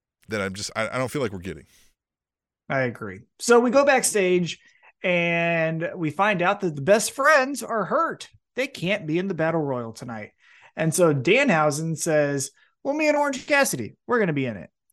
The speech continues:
Speaker 2: And Orange Cassidy, who was obviously beat up from Morrissey's match,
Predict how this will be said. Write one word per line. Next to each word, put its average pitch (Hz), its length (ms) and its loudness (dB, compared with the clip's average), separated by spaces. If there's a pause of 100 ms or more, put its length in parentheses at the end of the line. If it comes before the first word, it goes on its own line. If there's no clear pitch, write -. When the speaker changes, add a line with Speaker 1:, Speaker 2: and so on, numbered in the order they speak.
(120)
Speaker 2:
And 143 140 -6
Orange 131 240 -2
Cassidy, 175 480 2
who 123 100 -4
was 123 180 -2
obviously 147 500 -2
beat 139 260 -2
up 135 220 -4
from 123 120 -12
Morrissey's 156 640 0
match, 123 440 -10